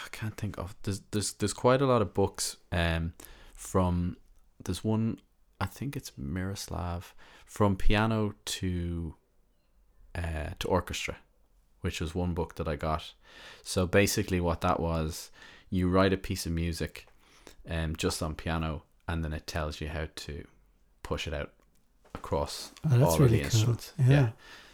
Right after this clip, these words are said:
Speaker 1: So that was really good. Um, but yeah, I mean, lots of other stuff. I had, I had some great workshops, um, like, particularly around orchestration,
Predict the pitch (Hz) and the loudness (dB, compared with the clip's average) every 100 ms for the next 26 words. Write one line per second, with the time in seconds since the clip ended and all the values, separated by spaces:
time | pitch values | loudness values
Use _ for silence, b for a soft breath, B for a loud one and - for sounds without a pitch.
0 | - - 92 - 87 85 78 80 80 - | -6 4 6 6 2 0 0 0 -2 -4
1 | - - 78 76 73 60 101 _ _ - | -12 -4 0 0 -2 -4 -8 _ _ -14
2 | B B B B B - 110 - 131 127 | B B B B B 0 2 4 4 4
3 | 107 110 104 104 B B B - 117 123 | 4 4 4 0 B B B -2 0 0
4 | - 107 101 98 - 95 - 76 92 104 | 0 2 2 2 2 0 2 2 4 4
5 | 98 - - 95 98 - 90 92 85 90 | 2 -4 0 2 2 0 0 2 2 2
6 | 87 - 87 - - - - B B B | 0 2 0 0 -6 -8 -8 B B B
7 | B B 87 85 82 80 76 - _ _ | B B 0 2 2 0 -2 -6 _ _
8 | - - B B B _ _ - _ _ | -16 -16 B B B _ _ -18 _ _
9 | - 85 78 - - _ - - 90 95 | -6 -2 -2 -4 -18 _ -8 -2 0 0
10 | 78 78 78 80 80 - - 82 78 73 | -2 -2 -2 -4 -4 -6 -2 -2 -2 -6
11 | 80 | -8